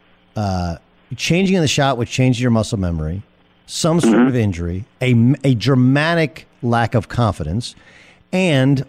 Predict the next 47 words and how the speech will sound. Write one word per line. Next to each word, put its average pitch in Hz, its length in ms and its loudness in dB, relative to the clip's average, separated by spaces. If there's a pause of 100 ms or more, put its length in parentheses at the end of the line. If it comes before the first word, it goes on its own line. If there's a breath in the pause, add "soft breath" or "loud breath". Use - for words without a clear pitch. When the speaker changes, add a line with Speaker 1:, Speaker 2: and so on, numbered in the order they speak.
Speaker 1:
all 139 240 2
of 120 120 0
the 110 100 0
pressure 160 480 0
that 113 200 0
comes 120 480 2
with 160 200 0
it. 117 100 0
And 120 80 -2
now, 175 300 0
like, 120 180 -2
I, 139 220 0
I 131 80 2
saw 120 400 2 (560 loud breath)
that 127 100 2
there's 117 160 2
a 110 60 0
quote 135 280 0
today, 120 440 2
Chris 135 280 -2
Broussard, 113 680 2 (240)
uh, 101 220 0
who 113 80 4
works 113 240 2
with 117 80 2
us 107 140 0
at 117 100 -6
Fox, 127 300 0
said, 110 120 -4
you 107 80 2
know, 104 240 0 (560 loud breath)
uh, 98 220 2
that 98 120 -2
Jimmy 123 280 2
Butler 127 400 0
said 110 260 0
he, 110 140 0 (100)
he 127 240 -6
told 123 360 0
somebody 110 400 2
close 127 300 0
to 117 100 0
him, 98 260 2
he's 107 160 0
not 117 160 0
gonna 92 120 0
coddle 92 600 -4